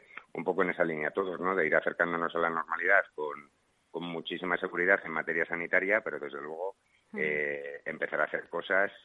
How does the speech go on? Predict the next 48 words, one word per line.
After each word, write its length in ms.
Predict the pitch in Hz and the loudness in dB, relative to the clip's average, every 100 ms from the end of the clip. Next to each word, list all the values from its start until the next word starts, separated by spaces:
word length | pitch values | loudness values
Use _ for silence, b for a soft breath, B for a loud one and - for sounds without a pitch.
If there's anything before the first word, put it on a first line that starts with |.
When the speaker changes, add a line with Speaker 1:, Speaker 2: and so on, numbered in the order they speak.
| _ | _
Speaker 1:
empezar 340 | 73 69 - 73 | -18 -8 -2 0
a 40 | |
salir, 380 | 76 73 80 78 76 | 0 -2 -2 -4 -6
empezar 380 | 76 76 - 76 | -6 -4 0 0
a 60 | |
disfrutar 440 | 71 - 76 - 73 | 0 -4 -6 -4 -4
de 80 | 71 | -2
la 100 | 71 | 0
vida, 220 | 76 85 | 2 0
Speaker 2:
Ujú. 80 | 76 | 0
Speaker 1:
que 40 | |
al 100 | 71 | -6
final 360 | 73 71 73 - _ b b | -6 -8 -8 -10 _ b b
es 120 | 80 | 4
lo 100 | 80 | 6
que 80 | 76 | 6
nos 140 | 73 73 | 4 2
ha 20 | |
enseñado 380 | 76 76 76 71 | 2 2 2 2
este 180 | - | 2
dicho, 260 | 76 76 69 | 0 0 -2
¿no? 160 | 71 78 | 0 0
Que 300 | 71 69 65 | 0 -2 -4
contamos 380 | 73 78 80 - | -2 2 2 2
con 140 | 78 | 2
el 60 | 76 | 0
momento 320 | 78 80 80 | 0 -2 0
presente, 520 | 76 - 85 87 87 | 0 2 2 4 4
el 80 | 80 | 4
aquí 160 | 73 | 2
y 60 | 82 | 4
la 100 | 80 | 4
ahora, 300 | 82 98 104 B B B B | 6 4 4 B B B B
entonces 460 | - 76 - 80 80 | -10 -8 -6 -4 -4
empezar 340 | 82 76 73 | -2 -4 -2
a 80 | 78 | 0
disfrutar 400 | 80 - 78 - | -2 -6 -10 -8
de 100 | 76 | -6
las 120 | 73 | -6
cosas 320 | - 85 101 90 | -6 -6 -6 -6
y 60 | |
desde 260 | 78 71 71 | -6 -6 -6
luego 380 | 76 85 98 - | -4 0 0 2
activar 460 | 80 - 76 73 76 | -2 -2 -6 -4 -4
un 100 | 78 | -6
poco 200 | 82 80 | -8 -8
el 60 | |
sector, 420 | 80 76 78 90 | -6 -6 -4 -4